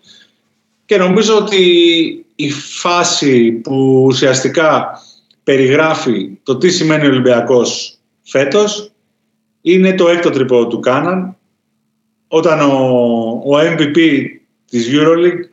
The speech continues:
ολομόναχος, επιλέγει την έξτρα πάσα, ε, ο Βεζένκοφ στο Κάναν, και ουσιαστικά δείχνει, ε, πόσο αυτή η ομάδα,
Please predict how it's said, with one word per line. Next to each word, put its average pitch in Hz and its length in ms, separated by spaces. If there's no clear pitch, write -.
ολομόναχος, 143 1040
επιλέγει 160 680
την 151 180
έξτρα 139 320
πάσα, 170 640
ε, 120 100
ο 123 40
Βεζένκοφ 135 480
στο 120 160
Κάναν, 143 480
και 135 220
ουσιαστικά 143 480
δείχνει, 175 640
ε, 131 300
πόσο 165 400
αυτή 127 240
η 160 60
ομάδα, 160 600